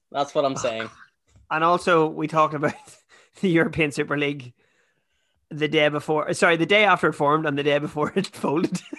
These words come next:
Speaker 1: Yeah, no, that was good. That, that's, <laughs> that's a good thing. Um,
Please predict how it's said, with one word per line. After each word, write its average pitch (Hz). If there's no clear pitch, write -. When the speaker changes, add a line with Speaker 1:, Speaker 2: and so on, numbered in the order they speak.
Speaker 1:
Yeah, 160
no, 147
that 151
was 151
good. 139
That, 147
that's, 151
<laughs> -
that's 170
a 214
good 160
thing. 156
Um, 143